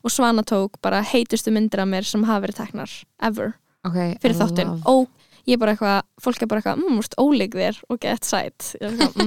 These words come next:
Speaker 1: „Mhm.“
Speaker 2: <laughs> That's right,
Speaker 1: That's,
Speaker 2: that's the power,
Speaker 1: that's the
Speaker 2: power of
Speaker 1: point.
Speaker 2: Svana.
Speaker 1: That's the whole point.
Speaker 2: Ok, veistu hvað mér er svo fyndið, er að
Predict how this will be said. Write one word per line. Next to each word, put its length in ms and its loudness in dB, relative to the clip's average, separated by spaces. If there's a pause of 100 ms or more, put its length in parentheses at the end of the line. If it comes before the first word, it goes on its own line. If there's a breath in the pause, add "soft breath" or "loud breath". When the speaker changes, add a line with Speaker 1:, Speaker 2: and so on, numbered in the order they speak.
Speaker 1:
„Mhm.“ 160 2
Speaker 2:
<laughs> 580 -18
That's 180 -2
right, 220 2
Speaker 1:
That's, 260 2
Speaker 2:
that's 220 2
the 100 0
power, 440 4
Speaker 1:
that's 280 2
the 120 -4
Speaker 2:
power 220 6
of 60 4
Speaker 1:
point. 160 4
Speaker 2:
Svana. 440 2 (200 loud breath)
Speaker 1:
That's 160 -4
the 60 0
whole 160 2
point. 880 -4
Speaker 2:
Ok, 80 4
veistu 300 4
hvað 100 6
mér 80 6
er 40 2
svo 200 2
fyndið, 480 2
er 120 2
að 260 2